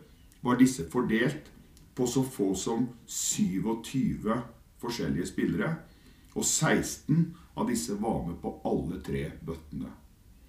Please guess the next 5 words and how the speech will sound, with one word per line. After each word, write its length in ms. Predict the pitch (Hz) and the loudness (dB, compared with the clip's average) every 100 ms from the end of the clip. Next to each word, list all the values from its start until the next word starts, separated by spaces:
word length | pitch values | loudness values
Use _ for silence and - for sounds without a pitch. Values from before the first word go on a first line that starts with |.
| - - - - - - - - - - - - - - - - - - | -20 -20 -20 -20 -20 -20 -20 -20 -20 -20 -20 -20 -20 -20 -20 -20 -20 2
Norgesmestere 720 | 156 151 139 151 139 - 143 123 | 8 8 8 8 4 6 8 10
enognitti, 460 | 110 117 117 143 | 8 6 6 6
toognitti 640 | 147 113 104 107 107 131 - | 6 4 6 8 8 6 2
og 220 | 117 110 | 4 2
treognitti 520 | - 104 95 95 135 | 2 2 2 0 2